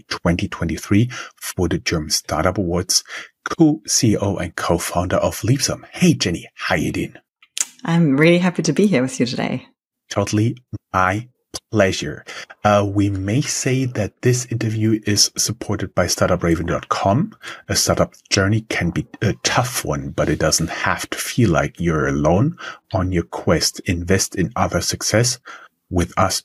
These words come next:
Speaker 1: joining our community of entrepreneurs who are building amazing things every day, no matter how big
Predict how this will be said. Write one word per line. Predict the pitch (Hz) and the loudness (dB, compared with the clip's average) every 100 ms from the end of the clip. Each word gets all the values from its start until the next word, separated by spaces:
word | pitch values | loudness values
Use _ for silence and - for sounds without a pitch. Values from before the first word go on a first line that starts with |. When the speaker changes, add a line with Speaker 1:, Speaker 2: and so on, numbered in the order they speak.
| - | -2
Speaker 1:
joining | 85 90 80 | 0 0 0
our | 80 76 | 0 0
community | - 85 95 113 120 110 104 | -4 -6 -2 0 2 0 2
of | 87 - | -2 0
entrepreneurs | 92 87 - 76 80 95 | 0 0 -4 -2 0 0
who | - 117 - | -2 -6 -2
are | 82 | -2
building | 87 85 87 87 80 | 0 2 4 2 0
amazing | 95 87 82 85 85 85 95 | -2 0 2 2 2 0 -2
things | - 80 80 - | 0 0 -2 0
every | 85 85 76 | 0 2 0
day, | - - - - _ | 0 -2 -10 -20 _
no | 95 90 | 0 2
matter | 80 80 85 | 4 2 0
how | 73 73 - | 0 -2 0
big | 139 - | 0 0